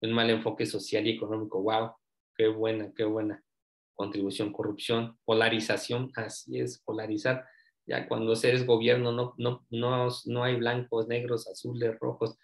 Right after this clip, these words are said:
todos somos ciudadanos. Un mal liderazgo, uf, es un mal liderazgo. Ay, es que es precisamente este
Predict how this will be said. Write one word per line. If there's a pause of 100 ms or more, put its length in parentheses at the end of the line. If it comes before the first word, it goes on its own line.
(180)
todos
somos
ciudadanos. (520)
Un
mal
liderazgo,
uf, (840)
es
un
mal
liderazgo.
Ay,
es
que
es
precisamente
este